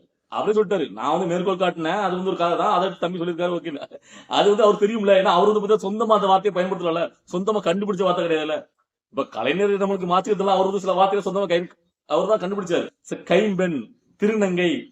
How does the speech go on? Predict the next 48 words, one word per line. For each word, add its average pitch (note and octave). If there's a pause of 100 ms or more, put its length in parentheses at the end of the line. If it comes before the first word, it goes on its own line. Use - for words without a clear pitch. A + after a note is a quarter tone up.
(140)
இந்த G3
மாதிரி A3
வார்த்தைகளை G#3
இன்னொன்னு G#3+
வார்த்தைகளை G#3
கலைஞர் G3
கண்டுபிடிச்சு F#3+
அவரா G3
மொழிபெயர்த்தாரு. F3
அதுக்கு G#3+
அவரு G#3
தான், D3+ (160)
அந்த D3
வார்த்தையை F#3+
கண்டுபிடிச்சது G#3
அவரு F#3
தான். C#3+
So -
அதனால F#3+
வந்து G#3+
அது F#3
கிரெடிட் G3
அவருக்கு F3
போகும். C#3 (180)
ஆனா D#3+
சீமானவர்கள் A3
அப்படி F3+
கிடையாது. E3 (400)
அவரு B2+
கொஞ்சம் A3
முன்னாடி A3
பத்திலாம் G#3
புக்கெல்லாம் G3+
படிச்சுட்டு G3
அவரை G3+
அடிச்சு F3+
விடுவாரு. F#3 (220)
அதுக்கப்புறம் G#3+
வந்து G#3+
யாருமே G#3
அதை G#3+
மேற்கோள் A3
காட்டக்கூடாதுன்னு G3+
சொல்றது G3+
எந்த G3+
இதுல G3
இருக்கு? F3
புரியல. G3